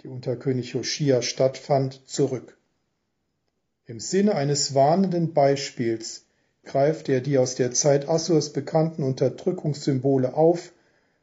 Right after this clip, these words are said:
und weist an die Adresse jeglicher Gewaltherrschaft gerichtet darauf hin,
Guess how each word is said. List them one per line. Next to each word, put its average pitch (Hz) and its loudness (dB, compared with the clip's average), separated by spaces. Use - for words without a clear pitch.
und 135 -6
weist 160 4
an 151 2
die 139 2
Adresse 165 0
jeglicher 160 0
Gewaltherrschaft 147 2
gerichtet 151 -4
darauf 123 0
hin, 170 -2